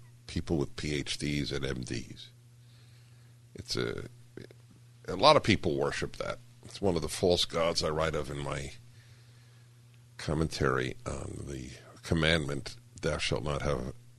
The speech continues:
any other gods," the worship of experts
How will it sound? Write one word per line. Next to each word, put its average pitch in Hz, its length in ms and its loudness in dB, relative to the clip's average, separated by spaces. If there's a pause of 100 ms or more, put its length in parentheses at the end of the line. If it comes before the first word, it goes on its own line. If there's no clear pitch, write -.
any 71 200 -2
other 67 200 -2
gods," 65 540 2 (140)
the 73 80 -4
worship 78 560 2 (760)
of 76 300 6 (160)
experts - 840 2